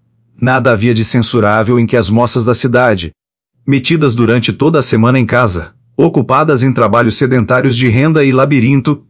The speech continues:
se desforrassem desse retrotraimento nas festas religiosas, celebradas sempre, com extraordinário esplendor. Imitando a genrica Luzia,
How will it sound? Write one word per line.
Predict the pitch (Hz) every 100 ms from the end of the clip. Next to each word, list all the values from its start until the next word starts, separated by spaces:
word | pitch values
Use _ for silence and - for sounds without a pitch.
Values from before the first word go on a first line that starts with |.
| _
se | - 123
desforrassem | 143 151 165 135 156 139
desse | 117 117 120
retrotraimento | 117 120 123 123 110 120 117
nas | 110 104
festas | - 107 113
religiosas, | 95 117 117 110 113 98 82 71 - - -
celebradas | - 85 78 90 110 90 73
sempre, | - 120 135 139 76 - _ -
com | 123 120
extraordinário | 135 - 120 107 107 107 110
esplendor. | 107 - 123 104 92 80 - _ _ _ _ _ -
Imitando | 127 120 113 135 123
a |
genrica | 107 107 113 110 113
Luzia, | 113 101 123 92 71